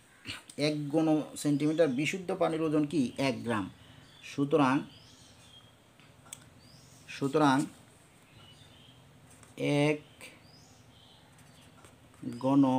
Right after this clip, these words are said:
সেন্টিমিটার স্বর্ণের ওজন, স্বর্ণের ওজন কি হবে? যেহেতু উনিশ দশমিক তিন গুণ ভারী,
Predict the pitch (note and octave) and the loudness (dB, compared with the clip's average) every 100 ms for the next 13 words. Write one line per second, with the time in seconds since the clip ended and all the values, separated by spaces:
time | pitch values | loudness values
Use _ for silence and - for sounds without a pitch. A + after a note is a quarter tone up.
0 | C#3+ D#3 - - - - - - - - | -2 -6 -18 -20 -20 -20 -20 -20 -20 -20
1 | - - - - - - - - - - | -20 -20 -20 -20 -20 -20 -20 -20 -18 -16
2 | - C#3+ D3 C#3+ B2 B2+ C3 A#2 B2 - | -4 2 2 2 -2 -2 -2 -2 -2 -6
3 | - - - - - - - - - - | -18 -20 -20 -20 -20 -20 -18 -20 -20 -20
4 | - - - - - - - - - - | -20 -20 -20 -20 -20 -20 -20 -20 -20 -20
5 | - - - C#3+ C#3+ D3+ D3+ C#3+ C3 A#2+ | -18 -14 -6 0 4 6 6 4 2 0
6 | A#2+ D3+ - - - - - - - - | 0 -2 -8 -20 -20 -20 -20 -20 -20 -20
7 | - - - - - - - - - - | -20 -20 -20 -20 -20 -20 -20 -20 -20 -20
8 | - - - - - - C#3+ D3 D3+ D3 | -20 -20 -20 -20 -16 -4 0 4 4 4
9 | C#3+ C3+ D3+ E3+ F3 A2+ F#2+ - - - | 2 2 0 2 2 2 -2 -12 -20 -20
10 | - - - - - - - - - - | -20 -20 -20 -20 -20 -20 -20 -20 -20 -8
11 | A#2+ B2 D3 D#3 D#3+ E3 E3 E3+ F3+ F3+ | -4 -4 -2 0 2 0 0 -2 -2 -6
12 | - - - - - G3 G3 E3+ D3+ C#3+ | -8 -20 -20 -20 -6 -4 0 2 6 6
13 | A2+ B2+ A#2 | 6 2 0